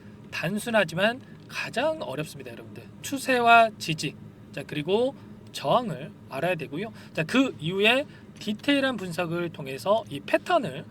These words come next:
우리가 쌓아갈 필요가 있는 겁니다. 자, 추세 분석이라고 하는 게 뭐냐면 자, 주가가 일정한 방향으로 움직이는 이 패턴을 자, 분석하는 방법이라고 보시면 되는데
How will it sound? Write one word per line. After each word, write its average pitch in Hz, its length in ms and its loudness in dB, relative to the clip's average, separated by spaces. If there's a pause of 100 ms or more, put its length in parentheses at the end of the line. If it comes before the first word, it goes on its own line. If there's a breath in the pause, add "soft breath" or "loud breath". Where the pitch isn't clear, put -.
(220 loud breath)
우리가 175 400 2
쌓아갈 220 380 4
필요가 196 240 0
있는 165 180 -6
겁니다. 156 480 -2 (240 loud breath)
자, 151 140 -2
추세 330 340 2
분석이라고 220 500 2
하는 160 160 0
게 156 100 -4
뭐냐면 131 460 -6 (300 loud breath)
자, 151 100 -4
주가가 208 380 4
일정한 262 680 0
방향으로 185 500 0
움직이는 190 640 -2
이 156 140 -2
패턴을 190 640 -2 (240 loud breath)
자, - 160 -12
분석하는 233 580 0
방법이라고 196 600 0
보시면 180 320 -4
되는데 143 360 -6